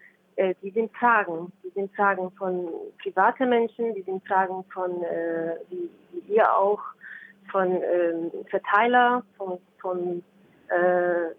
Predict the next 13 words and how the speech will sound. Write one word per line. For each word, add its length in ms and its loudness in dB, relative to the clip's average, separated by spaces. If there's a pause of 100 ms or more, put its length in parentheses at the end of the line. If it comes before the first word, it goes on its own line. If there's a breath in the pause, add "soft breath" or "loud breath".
Zeitungen 580 0
und 200 -8
Radios 520 0
und 140 -8
sogar 260 -2
Intendanten. 920 0 (1700)
Das 220 0
ist 120 -18
das 160 -2
Beste, 280 0
was 180 0
passieren 480 -2
konnte, 600 -6